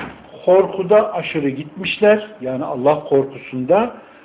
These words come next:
bu korkuları kendilerindeki, kendilerindeki ümidi söndürmüş ve ne yapmışlar? Orada aşırı gitmişlerdir.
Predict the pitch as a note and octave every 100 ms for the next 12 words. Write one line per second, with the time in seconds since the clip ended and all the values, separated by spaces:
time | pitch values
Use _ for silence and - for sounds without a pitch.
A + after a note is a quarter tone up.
0 | - - - F3 D4 - G3+ F3+ - D#3+
1 | C#3+ C3+ - G3+ G3+ F3+ E3+ D3+ C#3+ C#3
2 | C#3 - B2 - E3 F3 F#3 F3+ F3+ F3
3 | D#3+ - F3 F3 E3+ E3 D3 C3 - F#3+
4 | G#3 G#3 A3 B3+ C#4 - - - - -
5 | - - D#3+ F#3+ B3 A3+ - G3 - A#3+
6 | B3+ B3 - - - - _ _ - G#3
7 | F#3 G#3 A3 E3 - E3 D3+ C3+ C3+ B2
8 | - B2+ A#2 G#2+ G#2 -